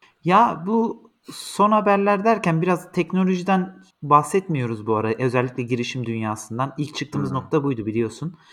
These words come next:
Speaker 2: Evet.
Speaker 1: Geçenlerde şeyi gördüm, ondan bahsetmek istedim. Bu Getir var burada abi.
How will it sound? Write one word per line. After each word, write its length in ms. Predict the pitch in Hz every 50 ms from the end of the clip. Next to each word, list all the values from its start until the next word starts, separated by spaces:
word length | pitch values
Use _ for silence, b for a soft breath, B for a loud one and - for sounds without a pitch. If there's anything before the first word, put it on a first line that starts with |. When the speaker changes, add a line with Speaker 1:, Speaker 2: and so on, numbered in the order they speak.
| b b b b b
Speaker 2:
Evet. 140 | - 98 95
Speaker 1:
Geçenlerde 600 | 160 160 160 180 175 175 175 190 190 - 247 208
şeyi 260 | 180 - 190 185 202 180
gördüm, 380 | 175 139 120 123 160 196 196
ondan 280 | 156 151 160 165 165 143
bahsetmek 440 | 131 120 - - 107 - 113 107 -
istedim. 240 | - - 110 110
Bu 140 | 113 120 113
Getir 360 | 117 143 139 - - 185 160
var 300 | 147 127 123 110 104 98
burada 200 | 101 107 104 110
abi. 320 | 107 104 104 98 98 107